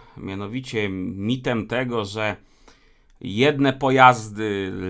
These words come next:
lepiej widoczne są, e, w termowizji, inne gorzej. Mianowicie, e, mit zakłada, że jeżeli pojazd, e, używa na przykład turbiny gazowej, to jest,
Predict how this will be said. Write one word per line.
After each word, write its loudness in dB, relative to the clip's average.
lepiej -2
widoczne -6
są, 0
e, -4
w -18
termowizji, 0
inne -6
gorzej. -2
Mianowicie, -2
e, -4
mit 2
zakłada, 6
że 0
jeżeli -2
pojazd, 0
e, -6
używa 0
na 2
przykład -4
turbiny 4
gazowej, 4
to -8
jest, -8